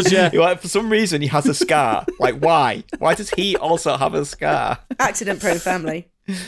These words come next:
Speaker 1: Anyway, Lion
Speaker 2: He came
Speaker 1: King
Speaker 2: out
Speaker 1: in
Speaker 2: and,
Speaker 1: review
Speaker 2: and
Speaker 1: coming this summer.
Speaker 2: He came out and Scar was just like, "Just so people know he's mine," and just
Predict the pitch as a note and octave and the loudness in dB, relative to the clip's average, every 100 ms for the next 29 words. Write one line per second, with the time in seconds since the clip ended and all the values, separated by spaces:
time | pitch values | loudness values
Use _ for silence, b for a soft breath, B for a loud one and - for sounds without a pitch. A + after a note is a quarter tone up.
0 | B - D#3+ D3+ C#3 B2 A#2+ D3 E3+ - | B -4 0 2 2 2 0 2 2 4
1 | E3 D#3 D#3 D#3 E3+ D#3 D#3 C3+ - E3 | 4 6 4 2 2 4 4 2 2 2
2 | C#3+ C3+ D3+ - D3 C#3 C#3 - - D#3+ | 2 0 -2 -2 -2 -2 -4 -6 -2 2
3 | D3 D3 C3 - C3 A#2+ A#2 F#2+ A#2+ G#2 | 4 2 0 0 2 2 0 -4 -6 -4
4 | C3 - A#2 A#2+ A2 A2 A2 A2+ A2 A2 | -4 -4 -4 -6 -6 -4 -4 -4 -4 -4
5 | G#2+ G#2+ - | -6 -10 -12